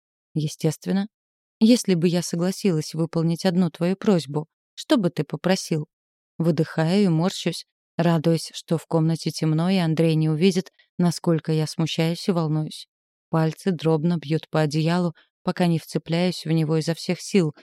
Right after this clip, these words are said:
словно бы готовясь к тому, что кровать качнётся, и я свалюсь на пол. "Чтобы ты оставила работу в ресторане. Навсегда", выдаёт Рейнер без каких-либо раздумий.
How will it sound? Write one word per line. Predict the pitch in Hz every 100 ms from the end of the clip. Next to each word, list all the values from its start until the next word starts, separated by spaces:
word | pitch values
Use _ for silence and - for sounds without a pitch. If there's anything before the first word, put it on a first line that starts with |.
| _ _
словно | - 190 151 156
бы | 147
готовясь | 151 156 165 151 156
к | -
тому, | - 156 180
что | - 165
кровать | - 151 156 -
качнётся, | 160 - 165 185 - 214 - _ _
и | -
я | 196 165
свалюсь | - 165 160 -
на | 160 151
пол. | - 156 - _ _ _ _ _ _
"Чтобы | - 190 170
ты | -
оставила | 170 214 190 160 156
работу | 156 151 156 156
в |
ресторане. | 156 - 214 180 156 160 _ _
Навсегда", | 185 160 - 214 208 156 160 _ _ _ _ _
выдаёт | 160 160 160 160 -
Рейнер | 156 156 165 180
без | 165 -
каких-либо | 156 - 156 170 160 156
раздумий. | 160 151 160 156 156